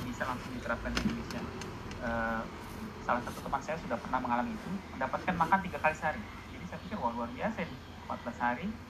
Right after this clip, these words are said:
tinggal di hotel, dikasih makan kan." Saya bisa menyelesaikan publikasi di situ. <laughs> Nggak perlu mikirin lain.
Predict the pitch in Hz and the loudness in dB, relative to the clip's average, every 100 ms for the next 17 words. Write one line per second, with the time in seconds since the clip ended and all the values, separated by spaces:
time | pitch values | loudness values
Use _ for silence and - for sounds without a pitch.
0 | - 120 123 120 127 123 185 202 - - | -4 4 4 6 2 4 4 4 -2 -6
1 | 170 196 165 127 123 123 135 151 185 202 | -4 -2 0 0 -2 0 0 4 4 4
2 | 185 226 - 202 - - - 196 180 160 | 2 0 -2 -2 -2 -4 0 0 4 4
3 | - 135 139 131 131 - 127 - - - | 4 0 -2 0 0 2 0 -2 0 8
4 | 202 220 180 170 - - - - - - | 8 6 -2 -4 -6 -6 -8 -10 -8 -8
5 | - - - - - - - - - - | -8 -10 -10 -10 -10 -10 -12 -12 -8 0
6 | 175 123 - 117 110 135 143 131 135 127 | 0 0 -4 -2 -2 -2 -2 -2 -4 0
7 | 147 139 | 2 2